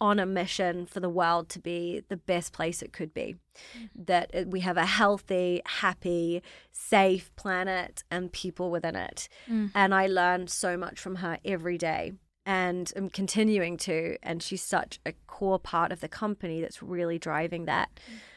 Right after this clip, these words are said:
Speaker 2: Mm.
Speaker 1: which I admire and I look to. And I'm not a sustainability expert by any
Speaker 2: Mm.
Speaker 1: means. She definitely is. Uh, her background is in sustainability, ethics, uh, ethical fashion initiative and various other institutions. But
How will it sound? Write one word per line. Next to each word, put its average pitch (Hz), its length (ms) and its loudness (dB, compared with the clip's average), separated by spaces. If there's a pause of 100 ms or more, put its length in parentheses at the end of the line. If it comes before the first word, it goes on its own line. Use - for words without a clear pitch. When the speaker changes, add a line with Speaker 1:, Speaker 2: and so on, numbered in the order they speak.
(120)
Speaker 2:
Mm. 202 60 0
Speaker 1:
which - 360 0
I 190 160 6
admire 170 320 0
and 165 80 -4
I 165 60 -4
look 170 220 -4
to. - 100 -8
And 165 60 -2
I'm 185 140 -2
not - 460 -2 (160)
a 202 60 -6
sustainability 175 580 -4
expert 175 520 -2 (140)
by 175 120 -4
any 226 180 4
Speaker 2:
Mm. 208 160 2
Speaker 1:
means. 233 320 -4 (340)
She 202 380 0
definitely 170 380 -4
is. 175 360 -4 (260)
Uh, 180 180 2
her 180 100 -2
background 175 420 0
is - 80 -4
in 175 60 -6
sustainability, 170 680 -2
ethics, - 680 -6 (180)
uh, 139 220 -2
ethical 180 560 -4
fashion 196 320 -4
initiative 180 420 -4
and 180 80 -6
various 170 340 0
other 170 220 -2
institutions. 180 680 -4
But - 180 0